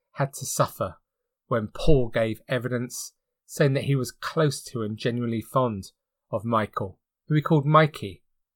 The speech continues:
and he maintained that he would absolutely never have harmed in any way, saying, "I really liked him and had a genuine affection for him. I'm sure he liked me too."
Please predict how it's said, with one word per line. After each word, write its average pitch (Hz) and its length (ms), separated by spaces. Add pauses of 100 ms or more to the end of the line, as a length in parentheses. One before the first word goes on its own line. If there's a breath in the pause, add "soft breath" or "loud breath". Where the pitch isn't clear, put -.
(360)
and 143 100
he 156 120
maintained 147 600
that 120 100
he 123 60
would 147 220
absolutely 156 480
never 139 260
have - 180
harmed 139 360
in 123 140
any 123 200
way, 135 280
saying, 139 400 (240)
"I 180 80
really 196 300
liked 190 400
him 127 120
and 120 80
had 127 140
a 135 80
genuine 147 460
affection 143 460
for 107 120
him. 98 220 (520)
I'm 135 140
sure 165 260
he 131 80
liked 135 240
me 117 80
too." 147 380